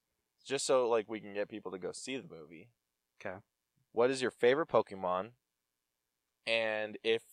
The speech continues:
Speaker 1: they were in the Detective Pikachu movie, how did you feel about their live-action representation?
Speaker 2: Okay, yeah, I like it.
Speaker 1: Yeah?
Speaker 2: There we go.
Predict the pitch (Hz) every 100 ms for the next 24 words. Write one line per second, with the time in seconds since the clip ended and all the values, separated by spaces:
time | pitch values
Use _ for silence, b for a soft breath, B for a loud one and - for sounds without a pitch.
0 | _ 120 117 120 123 120 117 113 107 104
1 | 117 107 135 131 120 - 107 101 90 95
2 | 95 - _ _ 104 104 107 104 - 98
3 | 92 90 87 - 87 87 82 _ _ _
4 | - 101 92 90 - 95 87 85 85 85
5 | 76 92 - - - _ _ _ _ _
6 | _ 139 139 139 120 - 101 120 107 -
7 | _ _ _ _ _ _ 85 113 - _
8 | 101 101 120 90 107 110